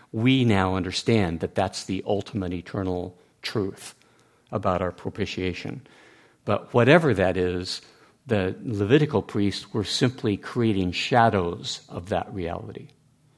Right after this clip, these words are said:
for us to look at. Okay, I'm gonna skip the parenthesis here for a second. Then in the very last sentence, eight six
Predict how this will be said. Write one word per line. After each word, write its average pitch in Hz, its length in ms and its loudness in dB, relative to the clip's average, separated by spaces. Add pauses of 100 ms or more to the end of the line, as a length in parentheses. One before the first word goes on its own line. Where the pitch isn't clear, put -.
(280)
for 104 200 -4
us 90 160 -8
to - 120 -8
look 95 200 -8
at. 85 140 -16 (800)
Okay, 123 420 4
I'm 120 120 4
gonna 107 140 8
skip - 360 0
the - 80 -4
parenthesis 110 640 -2
here 95 220 0
for 104 160 -2
a 98 40 -4
second. 98 440 0 (400)
Then 120 300 8
in 113 160 4
the 107 100 6
very 117 260 6
last 107 340 4
sentence, 107 640 -2 (380)
eight 104 300 0
six - 640 -4